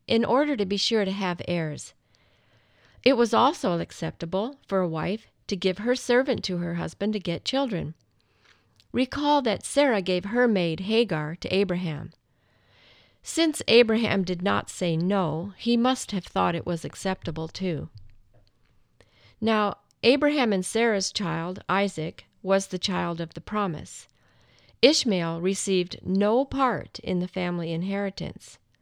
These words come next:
But in the case of Leah and Rachel,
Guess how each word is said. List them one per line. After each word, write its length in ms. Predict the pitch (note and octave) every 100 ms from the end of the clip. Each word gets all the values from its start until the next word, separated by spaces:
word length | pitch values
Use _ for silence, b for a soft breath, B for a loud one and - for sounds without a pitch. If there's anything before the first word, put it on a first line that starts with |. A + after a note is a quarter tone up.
| b b b b b b
But 300 | - D4 B3 - _
in 100 | G3
the 80 | G3
case 380 | A#3 B3 D4 -
of 120 | E3+
Leah 380 | E3+ F3+ A3 -
and 180 | E3+ D#3
Rachel, 460 | D#3 E3+ B3 C#4